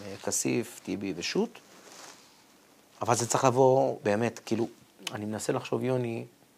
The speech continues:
אני למשל מהיום, מהיום של המלחמה, של הקרב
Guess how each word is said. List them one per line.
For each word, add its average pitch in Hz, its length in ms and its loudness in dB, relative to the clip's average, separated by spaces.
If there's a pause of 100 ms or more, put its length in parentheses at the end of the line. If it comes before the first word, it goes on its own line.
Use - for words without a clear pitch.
(300)
אני 110 160 -4
למשל 120 320 0
מהיום, 110 280 -2 (140)
מהיום 113 260 -2
של 90 140 -4
המלחמה, 98 520 0 (560)
של - 200 -6
הקרב 101 760 0